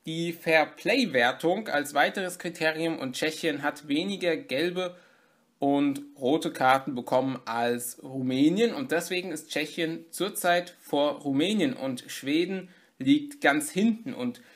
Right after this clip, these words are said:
wenn man mal so überlegt, wie die Partien im nächsten Spieltag sind, dann wird das natürlich für Schweden nicht einfach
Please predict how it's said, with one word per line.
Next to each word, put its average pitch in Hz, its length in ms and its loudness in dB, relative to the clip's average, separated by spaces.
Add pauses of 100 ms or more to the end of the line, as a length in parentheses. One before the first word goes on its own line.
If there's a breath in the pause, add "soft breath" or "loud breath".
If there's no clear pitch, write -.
(100)
wenn 139 120 0
man 151 120 4
mal 151 180 4
so 143 100 -2
überlegt, 143 560 0
wie 156 160 -10
die 156 160 -10
Partien 151 540 -2
im 143 120 -4
nächsten 147 280 -6
Spieltag 151 440 -6
sind, 202 340 2 (480 loud breath)
dann 135 120 2
wird 185 120 2
das 175 100 -4
natürlich 185 380 -4
für 165 140 -4
Schweden 160 300 -2
nicht 156 160 -4
einfach 208 380 -2